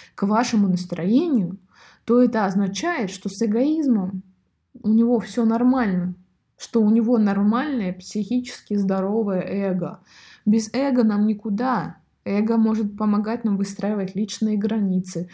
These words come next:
да, помогать нам, э, в каких-то Ч П ситуациях или помогать в ситуациях, когда нами пользуются в наглую. Нам эго нужно, но не ложное эго. Потому что ложное эго — это как раз-таки «я, мне, мое».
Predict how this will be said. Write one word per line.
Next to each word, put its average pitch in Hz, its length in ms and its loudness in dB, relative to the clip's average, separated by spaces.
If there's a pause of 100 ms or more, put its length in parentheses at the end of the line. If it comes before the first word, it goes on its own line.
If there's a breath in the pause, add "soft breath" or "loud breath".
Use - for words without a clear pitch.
(400 loud breath)
да, 202 360 2
помогать 202 480 -2
нам, 202 300 0
э, 190 220 -6
в 185 60 -12
каких-то 202 540 -6
Ч 208 140 -4
П 220 180 -4
ситуациях 185 760 -6
или 190 100 0
помогать 196 400 -2
в - 40 -18
ситуациях, 208 440 -4
когда 202 380 0
нами 208 320 2
пользуются 202 800 -2
в 175 40 -6
наглую. 190 580 0 (560 soft breath)
Нам 220 320 4
эго 214 300 4
нужно, 233 640 2 (100)
но 220 500 6 (340)
не 214 180 4
ложное 208 640 2
эго. 180 200 -6 (600)
Потому 202 260 2
что 202 160 -2
ложное 226 500 0
эго — 208 200 -6
это 185 200 -2
как 185 180 -8
раз-таки 190 360 -6
«я, 190 240 -2
мне, 202 240 2
мое». 233 440 0